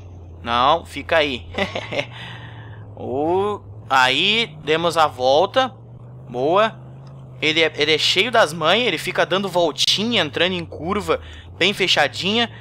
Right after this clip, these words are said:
pra realmente tentar aí nos despistar, né? Ele é bem, bem esperto mesmo, cara. Ui, olha aí, ó. Olha a curvinha. Olha, olha, olha as curvinhas. Aí o cara acaba se perdendo. Então isso aí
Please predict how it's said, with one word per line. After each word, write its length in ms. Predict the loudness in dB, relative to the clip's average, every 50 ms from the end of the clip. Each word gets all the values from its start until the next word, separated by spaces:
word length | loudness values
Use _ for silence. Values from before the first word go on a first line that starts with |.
| -18 -20 -20 -20 -18 -6 0
pra 180 | 2 4 4 4
realmente 640 | 2 2 2 4 4 2 2 0 0 -2 -4 -6 -2
tentar 480 | 0 2 2 2 0 0 2 4 4
aí 300 | 4 4 2 0 -4 -8 -12 -20 -20 -18 -12 -8
nos 260 | -6 -4 -4 -4 -4
despistar, 800 | -4 -4 -4 -4 -4 -2 -2 -2 -2 -2 0 2 4 4 4 4
né? 260 | 2 0 -2 -2 -2
Ele 100 | -2 -4
é 40 | -2
bem, 380 | 0 0 0 0 0 -2 -4 -8 -12 -18 -18 -18 -12 -8
bem 160 | -6 -4 -4
esperto 600 | -4 -4 -6 -4 0 4 4 4 4 2 0 -4
mesmo, 360 | 0 0 2 0 0 -2 -6 -6
cara. 280 | -2 -2 -2 -2 -4 -8 -14 -16 -16 -16 -16 -16 -16 -18 -18 -18 -18 -18 -10 -4
Ui, 340 | 0 0 2 2 0 0 -2 -6 -14 -18 -10 -4
olha 200 | 0 2 4 4
aí, 140 | 4 2 2
ó. 80 | 0 -4 -8 -10 -6
Olha 180 | -2 -2 -2
a 40 | -2
curvinha. 400 | -2 -4 -6 -6 -4 -2 -2 0 2
Olha, 260 | 4 4 4 4 2 -4 0 2
olha, 200 | 4 4 4 4
olha 180 | 4 4 4 4
as 80 | 2 -2
curvinhas. 500 | -4 -6 -6 -4 -4 -2 -2 -2 -2 -4 -8 -8 -2
Aí 180 | 2 4 4
o 60 | 4 4
cara 200 | 4 4 4 4
acaba 260 | 4 4 2 2 2
se 100 | -2 0
perdendo. 520 | 0 2 2 2 4 2 2 2 0 -2
Então 300 | -6 -2 0 0 2 2
isso 200 | 0 -2 0 4
aí 260 | 4 4 4 2 -2